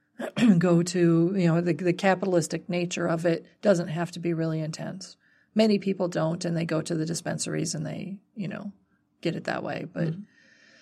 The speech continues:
Speaker 1: but it's interesting that we are waking up to it and we're starting to let go and explore and remember.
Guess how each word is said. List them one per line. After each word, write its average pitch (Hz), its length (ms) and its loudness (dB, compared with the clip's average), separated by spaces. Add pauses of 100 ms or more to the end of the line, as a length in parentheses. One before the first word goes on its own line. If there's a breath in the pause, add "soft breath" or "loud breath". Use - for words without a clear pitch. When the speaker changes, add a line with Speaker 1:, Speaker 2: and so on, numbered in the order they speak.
(200 loud breath)
Speaker 1:
but 202 100 2
it's 196 400 0
interesting 202 600 2
that 180 160 -2
we 185 160 4
are 175 120 4
waking 180 380 0
up 190 160 -4
to 175 160 -4
it 170 60 -2
and 185 120 -4
we're 175 100 0
starting 170 420 -2 (100)
to 170 420 0 (440)
let 185 280 -2
go 226 380 0
and 175 220 -2
explore 202 640 0
and 180 240 -4
remember. 180 600 -4